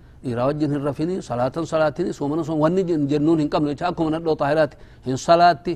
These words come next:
hin soomti, irsaa wajjinis rafuu hin dandeessi jecha. فلا فرق بين المستحاضة وبين الطاهرات إلا في مالي. Xinnoo kan sanirraa ishii foohu maali? Waa xinnootu jira. أولاً وجوب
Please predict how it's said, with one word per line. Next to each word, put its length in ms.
hin 120
soomti, 480
irsaa 320
wajjinis 560
rafuu 280
hin 120
dandeessi 440
jecha. 280
فلا 220
فرق 240
بين 180
المستحاضة 680
وبين 260
الطاهرات 560
إلا 220
في 180
مالي. 320
Xinnoo 560
kan 160
sanirraa 720
ishii 1000
foohu 460
maali? 440
Waa 280
xinnootu 520
jira. 260
أولاً 540
وجوب 320